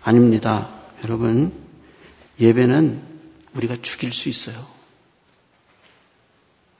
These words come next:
하나님이 우리에게, 구원받은 우리에게 선물로, 고귀한 선물로 주신 예배를, 예배의 생명력을 사람이 죽일 수 있어요.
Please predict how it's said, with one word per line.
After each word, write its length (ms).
하나님이 560
우리에게, 800
구원받은 600
우리에게 640
선물로, 920
고귀한 500
선물로 540
주신 380
예배를, 880
예배의 460
생명력을 840
사람이 460
죽일 320
수 160
있어요. 260